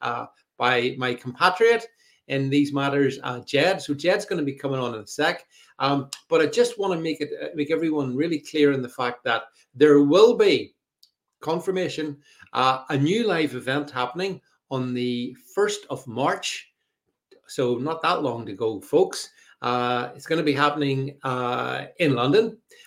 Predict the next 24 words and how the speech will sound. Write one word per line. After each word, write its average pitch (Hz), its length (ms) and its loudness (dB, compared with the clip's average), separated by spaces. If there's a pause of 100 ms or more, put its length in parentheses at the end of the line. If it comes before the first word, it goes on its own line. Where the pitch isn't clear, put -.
(200)
and 151 540 0 (160)
I 156 140 4
will 143 160 8
reveal 139 340 6
all 190 340 6
in 143 120 -6
terms 143 300 -2
of 123 80 -12
who 127 120 -4
the 113 80 -8
guests 147 460 -2
are, 117 200 -2
et 110 120 -10
cetera, 123 420 -4 (160)
very, 180 260 6
very 127 220 0
shortly 113 480 -4 (240)
in 131 80 -4
the 139 80 0
next 147 220 -2
day 123 140 0
or 117 120 -2
so. - 280 -8 (300)
Uh, 120 300 0